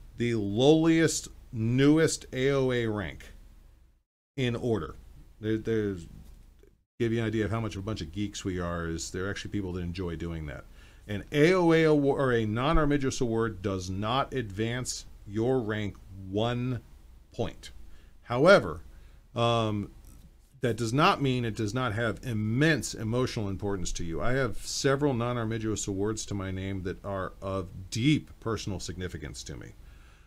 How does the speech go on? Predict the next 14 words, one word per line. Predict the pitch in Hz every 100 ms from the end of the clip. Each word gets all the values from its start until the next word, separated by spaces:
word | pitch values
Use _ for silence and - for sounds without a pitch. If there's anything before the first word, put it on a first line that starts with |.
| _ _
Um, | 110 95 90 85 - - - -
the | 110 104 98 - -
other | 151 214 202
thing | 135 113
is, | 98 92 92 90 - - - -
one | 107 135 180
of | 156 110 95 95
the | 107 151 185 175
most | 156 156 196 143 - -
prestigious | - 131 - - 180 170 120
awards | 110 101 104 101 104
in | 107
the |
kingdom, | 104 156 160 92 71